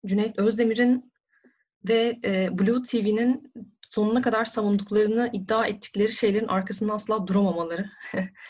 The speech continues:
E, duramamalarından ziyade yani Cüneyt Özdemir çok net bir şekilde zaten kör göze parmak bir parodi haline geldiği için kendisi, performansı da o şekilde. Yani karşısındaki insanları aptal yerine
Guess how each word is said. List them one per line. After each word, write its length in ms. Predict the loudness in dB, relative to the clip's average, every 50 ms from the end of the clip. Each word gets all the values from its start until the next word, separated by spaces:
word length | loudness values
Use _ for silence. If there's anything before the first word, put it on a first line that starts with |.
| -20 -20 -20 -20 _ _ _ -4
E, 440 | -2 -2 -2 -4 -6 -6 -6 -8 -10 -10
duramamalarından 640 | -2 0 2 2 4 4 4 4 2 2 2 2 2 2
ziyade 220 | 0 0 0 0
yani 120 | -2 0
Cüneyt 260 | 0 0 0 0 0 0
Özdemir 360 | 0 -2 -2 -4 -4 -6 -4
çok 220 | -4 -6 -2 2
net 220 | 2 2 2 0 -2
bir 60 | -4
şekilde 240 | -4 -4 -2 -2 -2
zaten 320 | -2 -2 -2 -2 -4 -4
kör 140 | -4 -4 -4
göze 260 | -4 -2 -4 -4 -4 -2
parmak 440 | -2 0 0 0 0 -2 -4 -6 -6
bir 200 | -6 -6 -6 -8 _ _ _ _ _
parodi 360 | -2 0 2 2 2 0 -2
haline 360 | 0 0 0 0 0 0 0
geldiği 360 | 0 0 0 0 -2 -4 -6
için 220 | -8 -8 -6 -6 -6
kendisi, 600 | -4 -2 -4 -4 -4 -8 -14 -14 -6 -6 -6 -6 -6 _
performansı 760 | -6 -6 -6 -4 -6 -8 -8 -8 -10 -12 -12 -14 -14 -12 -12
da 60 | -12
o 100 | -8 -6
şekilde. 560 | -6 -6 -6 -8 -10 -12 -10 -8 -8 -8 -8 -10 _ _ _ _ _ _ _ -4
Yani 380 | -4 -2 -2 -2 -2 -4 -6 -10 _ _ _
karşısındaki 480 | -4 -2 -2 -2 -2 -4 -8 -2 0 0
insanları 560 | 0 0 0 -2 -2 0 0 0 -2 -2 -4
aptal 380 | -6 -8 -6 -2 -2 0 0
yerine 460 | 0 0 0 2 0 0 0 -2 -4